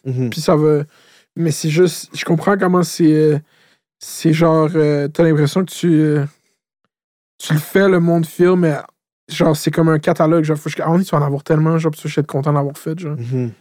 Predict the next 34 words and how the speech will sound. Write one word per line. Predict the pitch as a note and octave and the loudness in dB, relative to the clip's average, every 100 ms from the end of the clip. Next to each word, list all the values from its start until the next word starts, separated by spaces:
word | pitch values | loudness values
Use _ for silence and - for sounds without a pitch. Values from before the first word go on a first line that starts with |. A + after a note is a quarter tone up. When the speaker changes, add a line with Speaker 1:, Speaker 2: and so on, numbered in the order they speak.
| _ _ | _ _
Speaker 2:
Puis | - D#3+ | -10 -4
j'ai, | D3 C#3+ C#3+ C#3+ C#3 | -2 0 0 -2 -2
genre, | D3+ C#3 | -2 -2
c'est | C#3+ E3 | -4 -8
tough | - D#3 | -2 0
à, | D3 C#3+ C3 - - | 0 -2 -6 -12 -8
à, | C#3 B2+ C3+ - | -6 -6 -8 -6
tu | - | -2
mets | D3 | 2
tellement | E3+ D#3+ | 2 2
plus | D3+ D#3+ | 2 0
de | D3+ | 0
temps | C3+ D3 | 0 0
dans | C#3+ | 0
tes | C3+ | -4
vidéos | C3+ D3 | -4 -4
que | C#3 | -2
moi, | C#3+ C#3+ | -2 -4
je | - | -4
sais | |
même | C#3+ | -4
pas | D3+ | -2
comment. | C#3+ C#3+ D3+ _ _ _ _ _ | -4 -4 -8 _ _ _ _ _
Moi, | D3+ C#3+ | -2 0
je, | C#3 - | 0 -2
ça | D3+ | -2
prend | D3+ E3+ | 2 2
combien | G3 | 2
de | |
temps | F#3+ | 2
à | D#3 | 0
faire | D#3+ C#3+ D3 | 0 0 -2
une | C#3+ D3 | -4 -6
vidéo ? | D3 D3 | -8 -8